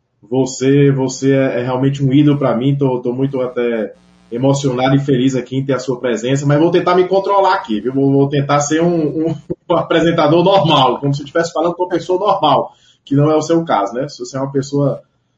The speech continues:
acima do normal. Vamos lá, vou até recordar aqui alguns números pra mostrar como eu não estou exagerando.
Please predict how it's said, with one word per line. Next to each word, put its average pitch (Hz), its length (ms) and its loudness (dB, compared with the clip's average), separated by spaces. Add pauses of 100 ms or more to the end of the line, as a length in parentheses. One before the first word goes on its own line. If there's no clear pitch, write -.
(280)
acima 185 480 -4
do 175 80 2
normal. 156 640 0 (640)
Vamos 202 220 6
lá, 156 180 6
vou 170 100 4
até 226 180 2
recordar 220 460 2
aqui 214 160 -2
alguns 214 340 2
números 214 240 2
pra 214 160 -2
mostrar 208 600 0
como 208 200 4
eu 208 60 2
não 226 140 0
estou 226 360 -2
exagerando. 180 840 0